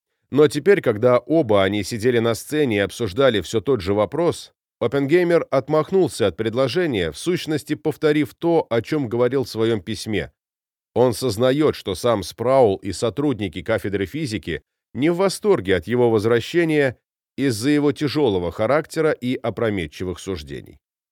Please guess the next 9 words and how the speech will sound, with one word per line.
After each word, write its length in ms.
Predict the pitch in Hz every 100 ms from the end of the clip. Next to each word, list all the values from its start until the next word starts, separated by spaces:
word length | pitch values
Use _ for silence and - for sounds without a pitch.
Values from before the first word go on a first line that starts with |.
| _ _ _ _
Он 200 | - 156
внезапно 500 | 160 170 143 196 175
информировал 600 | 170 175 165 185 147 107 98
Спраула, 500 | - 160 160 127 101
что 180 | -
решил 480 | 135 135 - 160 151 - _
преподавать 500 | 147 147 147 143 135
в 40 | -
Калтехе, 640 | 156 147 - 120 - 62